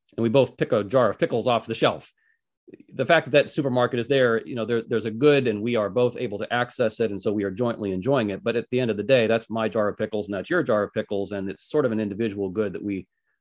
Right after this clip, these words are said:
are enjoying jointly. Whereas if you think about something like a basketball team winning a, or a football team, I'll, I'll, I'll use something closer to, to, to the European scene, a football team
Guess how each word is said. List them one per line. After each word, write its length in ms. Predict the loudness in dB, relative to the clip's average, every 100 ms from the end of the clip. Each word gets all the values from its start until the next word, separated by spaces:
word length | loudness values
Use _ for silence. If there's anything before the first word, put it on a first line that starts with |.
| _
are 120 | -4 -2
enjoying 340 | 0 0 0
jointly. 360 | 0 2 0 2
Whereas 420 | 2 2 0 -6 _ _ _ _
if 100 | -10
you 60 | -6
think 180 | -4 -2
about 220 | -2 -2
something 300 | -4 -2 -2
like 340 | 0 -2 -6 _ _ _ _ _ _ _ -6
a 60 |
basketball 680 | -2 0 -2 -2 -2 -2 -2 _ -6
team 440 | -4 -2 -4 -8 _ _ _ _ -4
winning 420 | -2 0 -2 -4
a, 400 | -4 -2 -2 -6 -12 _ _ _ _ _ _ _
or 80 | 0
a 40 |
football 300 | 2 4 2
team, 180 | 0 -2
I'll, 140 | 0 0
I'll, 160 | 0 0
I'll 80 |
use 380 | 0 -2 -4 -10 _ _
something 220 | -2 0
closer 320 | 2 2 2 -2
to, 280 | -2 -2
to, 280 | -2 -4 -4
to 140 | -4 -4
the 300 | -4 -4 -4
European 380 | -2 0 0 0
scene, 240 | 0 0
a 140 | 0
football 300 | 0 2 2
team 380 | 2 0 0 -4